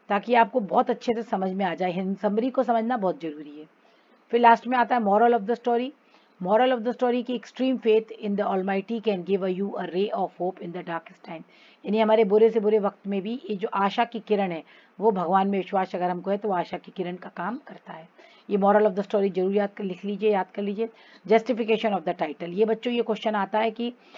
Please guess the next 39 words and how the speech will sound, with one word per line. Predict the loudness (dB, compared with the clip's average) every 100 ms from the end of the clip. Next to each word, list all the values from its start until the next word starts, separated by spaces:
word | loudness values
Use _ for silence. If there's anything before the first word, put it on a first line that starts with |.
| -20 0
क्या | 4
ये | 6 4
title | 4 2 0 -2
ठीक | -4 -4 0
है, | 0 -2 _ _ _
yes, | -2 0 0
is | -2 2
the | 2
title | 2 0 0 4
apt, | 4 4 -18 -6
तो |
आप | -4 -4
लिखेंगे | -4 -4 -2 4
yes, | 4 4 _ _ -20 _ -8
is | -2
a | -2
story | 2 4 6 4
of | 2
extreme | -4 -2 -4 0
faith | 0 0
in | 0
God, | 4 4 4 -16 _ -6
the | 0
God | 6 6 6 2
is | 0 2
all, | 2 4 4 0 -16 2
how, | 6 6 6 0 _ _ _ -6
about | 6 6 8
how | 10 10 10
a | 4
poor | 4 2 2
farmer | 2 2 2
wrote | 2 0 0
to | -4
God, | -2 0 0 -4
uh, | -8 -4
asking | -4 -4 -6 -6
for | -4 -2
money | -4 -4